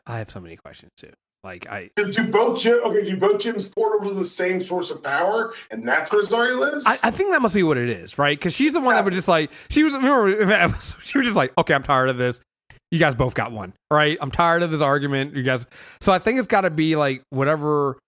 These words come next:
Speaker 1: the, the source of the power, that's where she's at. So she's not, like, inside of, like, the bracelet itself, but whatever the
Speaker 2: Otherwise,
Speaker 1: source of
Speaker 2: there'd be two more Zaris, and then
Speaker 1: Right.
Speaker 2: we'd be at the three
Speaker 1: Well,
Speaker 2: Zaris.
Speaker 1: infinite Zaris, and that's not something that
Speaker 2: That
Speaker 1: no
Speaker 2: one's, yeah, we did write that.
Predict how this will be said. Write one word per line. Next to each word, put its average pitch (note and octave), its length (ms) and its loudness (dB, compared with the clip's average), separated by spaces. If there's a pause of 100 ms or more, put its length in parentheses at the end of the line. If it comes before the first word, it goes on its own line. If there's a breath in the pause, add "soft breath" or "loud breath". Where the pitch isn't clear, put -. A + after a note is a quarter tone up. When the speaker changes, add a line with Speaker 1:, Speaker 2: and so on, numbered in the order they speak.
(480)
Speaker 1:
the, C3 460 -2
the C3+ 100 -2
source C3+ 300 -2
of C#3+ 100 -2
the B2+ 100 -4
power, B2 340 0
that's G#2+ 320 -8
where B2 100 -6
she's B2 240 -6
at. B2 220 -4
So C3 80 -8
she's D3+ 180 -4
not, F3+ 140 0
like, D3+ 160 -2 (160)
inside B2 640 -2
of, A2+ 120 -6
like, G2 200 -10
the A2+ 80 -8
bracelet F#2+ 460 -10
itself, F#2+ 420 -10
but A2+ 140 -10
whatever C3 240 0
the - 60 2
Speaker 2:
Otherwise, F#3+ 320 2
Speaker 1:
source - 100 -12
of E3+ 180 0
Speaker 2:
there'd D#3+ 140 -2
be D3+ 120 -2
two E3+ 200 -4
more D3+ 240 2
Zaris, - 640 -6
and B2+ 100 -8
then C3 100 -2
Speaker 1:
Right. - 20 -
Speaker 2:
we'd A#2 100 -6
be A#2 60 -4
at A2+ 80 -4
the - 80 -18
three A2+ 180 -10
Speaker 1:
Well, C#3+ 160 0
Speaker 2:
Zaris. - 80 -14
Speaker 1:
infinite C3 320 -4
Zaris, A2 320 -2
and B2+ 140 -6
that's C3 200 -10
not F3 280 -2
something D#3+ 340 -8
that C3 300 -4
Speaker 2:
That F3 100 0
Speaker 1:
no F#3+ 80 0
Speaker 2:
one's, F3+ 340 -2
yeah, - 220 -2
we C#3 80 -6
did C#3 260 -6
write - 220 -12
that. - 140 -12